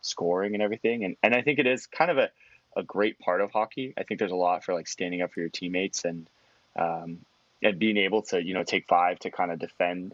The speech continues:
your kinda all-star guys. But I, I just don't think that teams wanna keep a role for a fighter. But I don't, you know, I think there's still definitely a place for the kind of grinders in the grind line. I think even though, you know, like, a third line, but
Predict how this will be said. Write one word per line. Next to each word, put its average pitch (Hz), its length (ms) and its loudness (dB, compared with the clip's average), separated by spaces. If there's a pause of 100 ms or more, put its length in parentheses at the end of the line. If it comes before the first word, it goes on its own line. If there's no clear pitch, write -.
your 90 160 -2
kinda 90 180 0
all-star 85 380 0
guys. 87 260 2
But 98 140 2
I, 90 60 2 (160)
I 104 80 0
just 98 180 -6 (140)
don't 107 220 4
think 107 200 2
that 92 220 2 (260)
teams 107 340 0
wanna 101 200 2
keep - 200 -6
a 101 40 2
role 98 340 0 (100)
for 80 280 -2 (100)
a 104 100 8
fighter. 92 440 2 (320)
But 117 180 2 (400)
I 120 140 2
don't, 139 120 -4
you 139 80 -2
know, 151 100 0
I 143 80 2
think 170 200 -8
there's 107 160 0
still 107 400 0 (100)
definitely 120 300 4
a - 40 -4
place 104 240 -2
for 98 160 -2
the - 60 -10
kind 117 220 0
of 110 60 -4
grinders 104 400 -2
in 85 60 -8
the 85 60 -6
grind 95 300 0
line. 82 220 -2
I 90 60 -4
think 95 220 -8 (500)
even 139 260 0
though, 113 240 4
you 104 120 -4
know, 90 180 -4 (140)
like, 98 140 -2
a - 80 0 (140)
third 107 220 4
line, 95 600 0
but 117 200 4